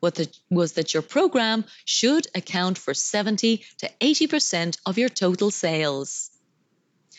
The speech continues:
Of course, it sounds like quite a high target, but I do believe your offer should be so compelling that your customers not only want to be involved, but as Jeff Bezos said about Amazon Prime,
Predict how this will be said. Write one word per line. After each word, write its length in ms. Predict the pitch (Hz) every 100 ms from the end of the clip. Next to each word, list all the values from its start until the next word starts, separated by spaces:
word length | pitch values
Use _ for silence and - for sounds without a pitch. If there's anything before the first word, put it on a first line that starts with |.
| - - -
Of 160 | 320
course, 360 | - 220 233 214
it 100 | 180
sounds 320 | 175 170 170
like 120 | 160
quite 300 | - 170 170
a 120 | 147 175
high 120 | 156
target, 520 | - 226 302 226 240 - - - - - - -
but 220 | 262 339 -
I 140 | 180
do 300 | 151 - 285
believe 380 | 302 247 214 208
your 160 | 175 -
offer 320 | 202 220 175
should 320 | 175 - 220 -
be 120 | 165
so 280 | - 220 277
compelling 640 | 370 349 233 220 220 214 - - - - _
that 220 | 170 156
your 100 | 160
customers 600 | - 226 - 226 240 233 - -
not 160 | 170 165
only 240 | 170 165
want 360 | 147 147 311 403
to 100 | 233
be 140 | 175
involved, 760 | 160 147 156 196 285 302 - - _ - - _
but 340 | 180 269 - - -
as 140 | 160 -
Jeff 260 | 175 160 -
Bezos 360 | 226 320 202
said 400 | 185 - 170 165 -
about 300 | 160 160 -
Amazon 420 | 180 165 151 151
Prime, 600 | 139 190 208 226 226 233